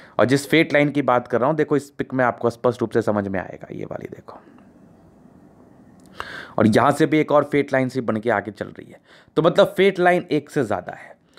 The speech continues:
अब नेगेटिविटी क्या है? नेगेटिविटी बड़ी भड़बड़ के है इन पे। एक और मैं पिक देखता हूँ कि इनकी और थोड़ी, हाँ, ये पिक ज़्यादा स्पष्ट है मेरे समझ से, हाँ, ये वाली देखो। तो अब नेगेटिविटी क्या है?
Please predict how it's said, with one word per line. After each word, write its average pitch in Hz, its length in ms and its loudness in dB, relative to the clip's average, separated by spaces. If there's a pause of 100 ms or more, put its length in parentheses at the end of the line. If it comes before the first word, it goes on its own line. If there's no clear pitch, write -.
(360)
अब 160 140 4
नेगेटिविटी 151 760 2
क्या 95 180 -4
है? 95 140 -4
नेगेटिविटी 170 640 2
बड़ी 156 220 4
भड़बड़ 113 360 4
के 110 160 -2
है 98 60 2
इन 92 100 -2
पे। 135 300 0
एक 170 280 2
और 123 200 6
मैं 120 240 2
पिक 113 200 -2
देखता 107 340 0
हूँ 107 140 0
कि 113 160 -4
इनकी 104 260 -2
और 101 260 4 (480)
थोड़ी, 110 160 4
हाँ, 104 200 4 (120)
ये 131 400 4
पिक 160 420 -2
ज़्यादा 110 380 2
स्पष्ट - 360 -8
है 95 60 -6
मेरे 95 140 -4
समझ - 220 -12
से, - 200 -20
हाँ, - 140 -20 (120)
ये 52 140 -2
वाली - 200 -4
देखो। - 300 -16 (1040)
तो - 60 6
अब 147 140 6
नेगेटिविटी 151 640 2
क्या 98 160 -4
है? - 140 -14